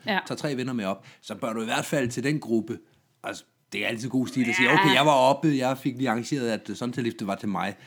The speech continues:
Speaker 2: Jeg ringer lige med klokken. Der er en
Speaker 1: Ja.
Speaker 2: øl. Jeg, det var spring nummer tretten hundrede, det kunne
Speaker 1: Mm.
Speaker 2: jeg godt tænke mig at fejre."
Speaker 1: Ja.
Speaker 2: Så den synes jeg gælder hele vejen op.
Speaker 1: Mm.
Speaker 2: To tusind, den synes jeg så til gengæld er lidt sværere.
Speaker 1: Ja.
Speaker 2: Fordi den, øh,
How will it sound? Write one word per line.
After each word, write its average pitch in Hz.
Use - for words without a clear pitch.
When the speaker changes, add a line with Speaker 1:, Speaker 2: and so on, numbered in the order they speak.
Speaker 2:
Jeg 87
ringer 104
lige 98
med 104
klokken. 95
Der 113
er 123
en 123
Speaker 1:
Ja. 113
Speaker 2:
øl. 120
Jeg, 107
det 101
var 120
spring 117
nummer 104
tretten 92
hundrede, 90
det 247
kunne 247
Speaker 1:
Mm. 226
Speaker 2:
jeg 185
godt 175
tænke -
mig 170
at 170
fejre." -
Speaker 1:
Ja. 180
Speaker 2:
Så 113
den 139
synes 156
jeg 151
gælder 123
hele 120
vejen 95
op. 87
Speaker 1:
Mm. 202
Speaker 2:
To 185
tusind, 143
den 151
synes 160
jeg 139
så 131
til 123
gengæld 123
er 107
lidt 110
sværere. 104
Speaker 1:
Ja. 220
Speaker 2:
Fordi 123
den, 143
øh, 98